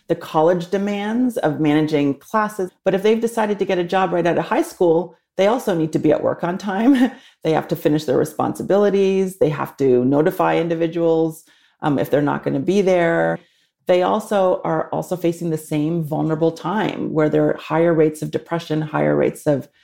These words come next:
of anxiety. And they're, we already know that there's kind of this loneliness epidemic for all young people.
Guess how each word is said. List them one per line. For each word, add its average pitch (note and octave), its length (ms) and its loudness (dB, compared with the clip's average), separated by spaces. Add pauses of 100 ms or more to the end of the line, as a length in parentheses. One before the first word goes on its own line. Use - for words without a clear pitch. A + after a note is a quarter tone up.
(220)
of C#3 120 -2
anxiety. E3+ 840 2
And E3+ 160 -2
they're, E3 340 0 (300)
we F3+ 120 2
already F3+ 300 2
know F3 240 -2
that - 160 0
there's D#3+ 300 -2
kind F#3 200 -8
of G#3 60 -6
this A3+ 160 -8
loneliness E3 680 -2
epidemic C#3 720 -2 (340)
for - 320 0
all E3 180 2
young E3+ 280 -2
people. - 560 -12